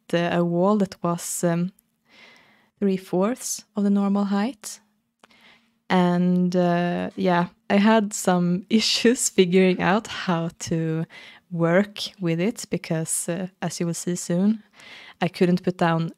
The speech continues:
railings, um, if I had the staircase too close. <laughs> So I had to move things around a couple of times, and, uh, it was actually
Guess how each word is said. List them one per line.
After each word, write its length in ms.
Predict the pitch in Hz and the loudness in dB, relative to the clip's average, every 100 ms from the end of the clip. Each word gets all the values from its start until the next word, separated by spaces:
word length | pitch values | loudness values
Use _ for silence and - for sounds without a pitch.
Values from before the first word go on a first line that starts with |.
| - | -6
railings, 920 | 160 160 160 170 220 330 - - - _ _ - | -2 -2 0 0 0 0 -4 -6 -8 _ _ -6
um, 460 | 175 160 165 170 - | -4 -2 -2 -4 -6
if 160 | 175 | -2
I 80 | 180 | -2
had 400 | 165 170 165 170 | 0 -2 -2 -4
the 180 | 170 160 | -2 -2
staircase 600 | - 170 180 185 190 - | -2 -2 -2 -2 -4 -4
too 180 | - 175 | -6 -6
close. 640 | - 165 165 269 - - 269 - | -6 -6 -4 -6 -6 -4 -4 0
<laughs> 180 | 208 226 - - - - - _ _ _ - | 0 0 -10 -16 -12 -12 -14 _ _ _ -18
So 460 | - - 180 170 | -16 -2 0 4
I 80 | 180 | 4
had 240 | 190 185 | 4 4
to 100 | - | 4
move 260 | 190 190 196 | 4 4 2
things 360 | - 185 180 185 | 0 0 0 0
around 340 | 190 240 208 | 2 4 2
a 80 | 175 | 0
couple 300 | 170 165 165 | -4 -4 -6
of 100 | 170 | -6
times, 480 | - 165 180 - 175 | -4 -2 -2 -2 -2
and, 240 | 170 170 | 0 0
uh, 160 | 160 165 | -2 -4
it 160 | 202 | -6
was 140 | 226 - | -6 -6
actually 560 | 254 - 233 196 196 | -6 0 2 2 0